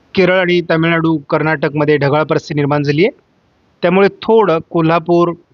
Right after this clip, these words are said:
किंवा सिंधुदुर्गच्या भागात देखील ढगाळ परिस्थितीचा इथे प्रभाव दिसतोय. आणि त्याच दरम्यान आपण बघतो की थोडं दक्षिणेला अरबी समुद्राच्या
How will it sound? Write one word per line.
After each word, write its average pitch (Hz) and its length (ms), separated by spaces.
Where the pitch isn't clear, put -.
किंवा 165 360
सिंधुदुर्गच्या 156 640
भागात 151 260
देखील 156 480
ढगाळ 147 240
परिस्थितीचा 156 720
इथे - 180
प्रभाव 143 320
दिसतोय. 147 360
आणि 190 300
त्याच 247 220
दरम्यान 170 400
आपण 165 240
बघतो 165 420
की 160 160
थोडं 156 360
दक्षिणेला 165 720
अरबी 147 240
समुद्राच्या 151 680